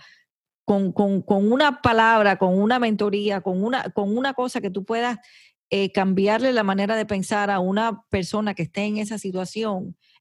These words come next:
es cambiarle la vida a esa persona. Como mismo tú estás diciendo, que, que, que los pilares lo hicieron por ti. Así que te, me, me alegro que, que esa palabra surgió porque,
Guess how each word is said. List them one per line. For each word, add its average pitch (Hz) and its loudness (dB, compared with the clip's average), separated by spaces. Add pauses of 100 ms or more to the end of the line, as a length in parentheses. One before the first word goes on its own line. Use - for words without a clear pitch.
es 180 -2
cambiarle 202 -2
la 165 -2
vida 196 -2
a 170 -4
esa 175 -6
persona. 196 -8 (760)
Como 190 2
mismo 202 0 (140)
tú 196 -4
estás 196 -2
diciendo, 196 -4
que, 175 -6
que, 180 -4
que 180 -6 (240)
los 170 -6
pilares 190 -2 (440)
lo 185 0
hicieron 202 -2
por 170 -4
ti. 175 -4 (420)
Así 185 -6
que 233 -4
te, 220 -2
me, 190 -2
me 190 0
alegro 226 0
que, 247 0
que 226 2
esa 254 0
palabra 247 2
surgió 226 0
porque, 180 0